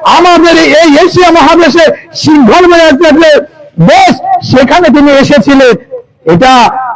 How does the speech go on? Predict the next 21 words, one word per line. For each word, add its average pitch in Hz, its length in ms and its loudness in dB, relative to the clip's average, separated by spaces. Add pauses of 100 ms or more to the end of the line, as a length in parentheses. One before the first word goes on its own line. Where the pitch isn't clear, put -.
(280)
শুধু 220 200 2
বললেই 254 460 2
হবে 262 280 0
না, 320 420 -2 (200)
জোর 294 280 0
গলায় 320 380 2
নয়, 359 600 0
রক্তের 311 520 0
জোরে 349 240 2
নয়, 370 600 0
ইতিহাস 359 360 0
দিয়ে 359 220 0
প্রমাণ 381 420 0
করিয়ে 370 260 0
দিতে 370 200 0
হবে। 403 480 0 (640)
সমস্ত 453 440 -2
কিছু 381 520 0 (160)
ভাষার 381 440 0
মাধ্যম 339 400 2
দিয়ে, 339 380 0